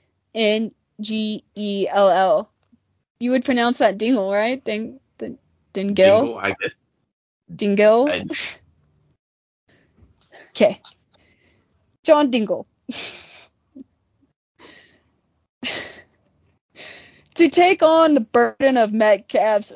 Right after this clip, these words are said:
Speaker 1: unfulfilled promises, and he agreed. For months, Dingell demanded that the F B I and Justice Department answer obvious questions and provide all of their evidence.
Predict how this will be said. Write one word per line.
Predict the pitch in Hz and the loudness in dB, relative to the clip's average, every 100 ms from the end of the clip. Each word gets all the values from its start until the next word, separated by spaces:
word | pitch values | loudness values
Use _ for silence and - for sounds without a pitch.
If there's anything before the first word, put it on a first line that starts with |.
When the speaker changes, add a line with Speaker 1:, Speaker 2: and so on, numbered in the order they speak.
| - | -10
Speaker 1:
unfulfilled | 226 220 233 220 - 214 208 | -2 -2 -2 -8 -4 0 0
promises, | - 196 196 - 202 - | 0 -2 -2 -4 -6 -4
and | 196 | -6
he | 196 330 415 | 0 2 2
agreed. | 403 381 508 311 - _ _ _ _ _ _ _ _ _ _ _ _ _ _ _ | 0 0 0 0 -6 _ _ _ _ _ _ _ _ _ _ _ _ _ _ _
For | 285 370 415 | 0 2 2
months, | 302 277 277 403 427 349 - | 0 2 2 0 -2 -4 -10
Dingell | - 302 269 247 | -6 -4 -2 0
demanded | 233 233 220 214 202 | 0 0 0 0 2
that | 208 202 | 0 2
the | 214 | 2
F | 214 254 | 2 2
B | 349 | 0
I | 277 202 220 | 2 4 2
and | 254 | 0
Justice | 226 202 262 254 | -2 -4 -6 -10
Department | 247 220 202 202 247 - | -10 -2 0 0 -4 -6
answer | 226 262 285 392 311 202 | -4 -4 -2 -2 -2 -2
obvious | 202 220 320 | -2 0 -6
questions | - 190 185 185 202 - - _ _ _ _ _ _ _ _ _ _ _ | -4 -4 -4 -8 -8 -10 -20 _ _ _ _ _ _ _ _ _ _ _
and | 214 247 233 - _ _ _ _ _ _ _ - | -2 0 0 -4 _ _ _ _ _ _ _ 0
provide | 262 240 233 262 330 - | 0 4 4 4 2 -2
all | 208 226 | 2 2
of | 262 | 2
their | 269 269 254 | 2 2 2
evidence. | 233 320 311 175 120 175 - - | 2 0 0 -4 -8 -20 -20 -20